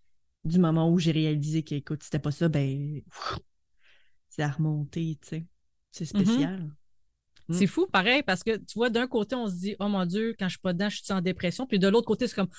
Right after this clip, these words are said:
Speaker 2: Oh mon Dieu, si je continue dans ça, je vais aller en burn-out, genre. » Tu sais ? Fait que c'est
Speaker 1: Ouais.
Speaker 2: comme s'il y a comme pas de bonne solution, là, de, de bonne sortie si on ra-, on, si on reste avec cette croyance-là. Tu sais, mais si
Speaker 1: Il y a
Speaker 2: on
Speaker 1: pas de
Speaker 2: se
Speaker 1: zone
Speaker 2: dit
Speaker 1: grise, dans le fond.
Speaker 2: Ouais, exact.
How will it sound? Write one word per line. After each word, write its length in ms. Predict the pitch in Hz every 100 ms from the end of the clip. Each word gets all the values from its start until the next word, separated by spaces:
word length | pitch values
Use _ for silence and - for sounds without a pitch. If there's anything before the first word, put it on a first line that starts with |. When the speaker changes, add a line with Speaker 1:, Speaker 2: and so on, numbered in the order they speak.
| - -
Speaker 2:
Oh 100 | 277
mon 140 | 277
Dieu, 120 | 214 285
si 160 | -
je 80 | 226
continue 460 | - 262 - 254 359
dans 180 | 285
ça, 320 | 208 - 262 220 _ _
je 60 | 185
vais 60 | 196
aller 140 | 196
en 100 | 208
burn-out, 540 | 170 190 170 180 165
genre. » 240 | 160 170 170 -
Tu 120 | -
sais ? 260 | 233 381 320 _ _
Fait 100 | 196
que 60 | -
c'est 100 | 202
Speaker 1:
Ouais. 80 |
Speaker 2:
comme 120 | 285 254
s'il 200 | - 392
y 40 |
a 60 | 233
comme 220 | 262 269
pas 120 | 311
de 60 | 254
bonne 200 | 254 254
solution, 600 | - 240 202 190 254 285
là, 120 | 247
de, 140 | 208 202
de 160 | 196
bonne 180 | 190 226
sortie 340 | - 220 -
si 120 | 285 233
on 100 | 196
ra-, 200 | 208 214
on, 120 | 202
si 120 | 190 208
on 60 |
reste 240 | 190 247 233
avec 180 | 196
cette 140 | 185 190
croyance-là. 720 | - 196 190 175 - 240 220
Tu 40 | - - - - _ _ -
sais, 220 | 190 233
mais 120 | 202
si 180 | 170 -
Speaker 1:
Il 40 | -
y 20 |
a 60 |
Speaker 2:
on 40 | 233
Speaker 1:
pas 60 | 302
de 40 |
Speaker 2:
se 60 | 294
Speaker 1:
zone 120 | 262
Speaker 2:
dit 60 |
Speaker 1:
grise, 300 | 262 339 330 196
dans 100 | 196
le 60 |
fond. 220 | 175 240 226 - _ _ _ _ _
Speaker 2:
Ouais, 160 | 190 262 466
exact. 500 | 285 185 190 311 427